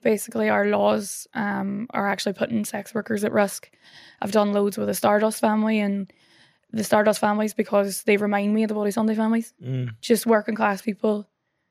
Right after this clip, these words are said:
Speaker 1: who went out for a night out and died through no fault of their own.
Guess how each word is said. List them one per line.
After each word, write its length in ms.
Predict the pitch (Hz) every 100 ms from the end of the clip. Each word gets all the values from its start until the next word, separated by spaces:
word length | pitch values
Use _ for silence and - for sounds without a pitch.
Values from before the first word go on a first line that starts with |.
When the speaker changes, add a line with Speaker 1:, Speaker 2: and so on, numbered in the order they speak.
| _ _
Speaker 1:
who 80 | 226
went 160 | 214
out 140 | 214 196
for 120 | 220
a 40 |
night 180 | 208 208
out 300 | 202 202 - _ _ _ _ -
and 120 | 220
died 380 | 208 202 208 220 - _ _ _ _ _
through 180 | - 220
no 220 | 208 226
fault 280 | 226 220 208
of 60 | 226
their 140 | 208
own. 260 | 202 208